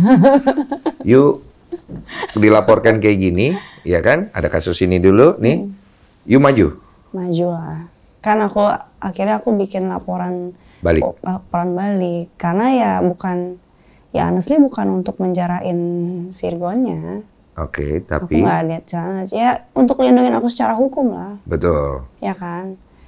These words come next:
Speaker 1: Dia bilang kan pencemaran nama baik. Ya otomatis aku mesti,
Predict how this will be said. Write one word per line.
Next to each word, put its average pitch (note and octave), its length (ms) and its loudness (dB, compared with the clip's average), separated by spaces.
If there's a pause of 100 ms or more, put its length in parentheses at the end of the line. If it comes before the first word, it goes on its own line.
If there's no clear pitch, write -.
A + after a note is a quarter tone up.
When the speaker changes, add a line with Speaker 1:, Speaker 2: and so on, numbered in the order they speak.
(120)
Speaker 1:
Dia G#3+ 160 2
bilang A#3 240 2
kan D#4+ 80 6
pencemaran B3 340 2
nama G3+ 220 0
baik. F3+ 480 -2
Ya G#3+ 160 4
otomatis G#3+ 340 0
aku F4+ 220 2
mesti, C#4 240 2